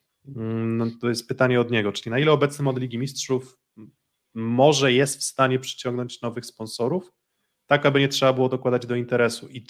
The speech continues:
i właśnie, pierwsze pytanie, czy trzeba dołożyć do interesu, patrząc na prognozy sprzedaży biletów, patrząc na, mm, koszty, no, operacyjne takiego, takiego działania właśnie w Lidze Mistrzów, przelotów i nie tylko, to, mm, trzeba dokładać, czy to się mniej więcej zepnie?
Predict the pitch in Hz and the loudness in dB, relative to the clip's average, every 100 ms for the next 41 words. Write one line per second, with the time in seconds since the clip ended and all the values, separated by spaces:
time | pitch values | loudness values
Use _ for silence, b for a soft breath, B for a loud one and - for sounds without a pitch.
0 | - 127 117 - - 123 147 143 127 110 | -2 2 2 2 -8 -6 -4 -2 -2 -2
1 | 110 185 180 170 160 151 143 139 135 131 | 0 0 0 0 2 2 2 0 -2 -6
2 | 131 127 117 135 139 165 180 180 _ _ | -6 -4 -2 0 -2 -4 -6 -8 _ _
3 | _ _ _ _ _ _ 139 139 139 127 | _ _ _ _ _ _ 2 2 -2 -4
4 | 131 127 120 120 123 113 117 113 110 B | -4 -4 -6 -4 -4 -2 -2 -2 -4 B
5 | _ - 120 113 107 113 156 147 123 - | _ -6 -2 0 -2 -2 -2 0 -4 -8
6 | 110 - 104 - 107 104 - B B 110 | -10 -10 -14 -10 -4 -4 -4 B B -14
7 | 107 107 107 110 113 - - 104 104 104 | -10 -10 -10 -4 -4 -4 -4 -4 -4 -8
8 | 107 - - 127 110 - 151 151 131 123 | -14 -12 -4 2 2 2 0 0 0 -2
9 | - 117 117 117 117 117 113 110 110 107 | -4 -6 -6 -8 -10 -8 -4 -2 -2 -4
10 | 107 - 110 107 107 107 - - 104 - | -6 -8 -10 -8 -8 -10 -12 -14 -16 -12
11 | 107 107 - - 117 104 - 98 156 151 | -4 -4 -6 -12 -6 -6 -6 -4 -2 -2
12 | B B _ - 117 117 117 117 117 117 | B B _ 0 4 4 2 0 -4 -6
13 | 117 120 - - 127 135 135 135 175 190 | -8 -10 -12 -4 0 0 2 2 2 0
14 | - 143 135 - 127 123 117 113 113 107 | -4 -8 -8 -8 -6 -6 -4 -6 -8 -8
15 | 104 196 - | -8 -10 -12